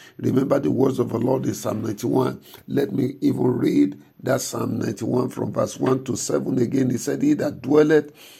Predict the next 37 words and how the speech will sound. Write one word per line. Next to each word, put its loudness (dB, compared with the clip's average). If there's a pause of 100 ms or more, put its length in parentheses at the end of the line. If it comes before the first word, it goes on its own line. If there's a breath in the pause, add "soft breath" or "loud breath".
(160 loud breath)
in 6
the 4
secret -4
place 2
of 0
the 0
Most 0
High -2
shall -4
abide 0 (380 loud breath)
under 4
the -4
shadow -2
of -6
the -2
Almighty. 0
I 2
will 0
say 2
of 4
the 2
Lord, 2 (460 loud breath)
He 4
is -4
my 0
refuge 2
and -4
my -4
fortress. -6 (320 loud breath)
My 2
God, 2
in 2
Him 2 (300 loud breath)
will 0
I 2
trust. -10
Surely 2